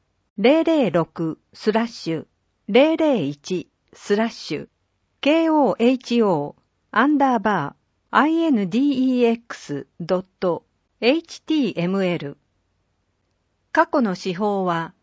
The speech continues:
二十四ページ左下のキューアールコードからアクセスできます。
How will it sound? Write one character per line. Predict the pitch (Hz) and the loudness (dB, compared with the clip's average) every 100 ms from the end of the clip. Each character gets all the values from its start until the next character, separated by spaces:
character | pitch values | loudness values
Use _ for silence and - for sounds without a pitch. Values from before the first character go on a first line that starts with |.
| _ _ _ 247 | _ _ _ 0
二 | 311 | 0
十 | 349 302 247 | 2 0 0
四 | 214 269 311 | 2 0 0
ペ | 311 294 | 0 0
ー | 233 | 0
ジ | 196 | -4
左 | 190 190 247 247 | -6 0 2 2
下 | 233 - 226 | -6 -6 -4
の | 202 185 180 _ _ | -2 -4 -6 _ _
キ | - 302 | -2 0
ュ | 339 | 4
ー | 339 | 4
ア | 339 | 2
ー | |
ル | 330 | 0
コ | - 330 | 0 0
ー | 233 | 0
ド | 196 | -2
か | 180 | 0
ら | 170 180 | 2 0
ア | |
ク | - | -2
セ | - 233 | -8 -8
ス | - | -6
で | 165 165 | -8 -8
き | 180 | -6
ま | 156 165 | -6 -6
す。 | - | -10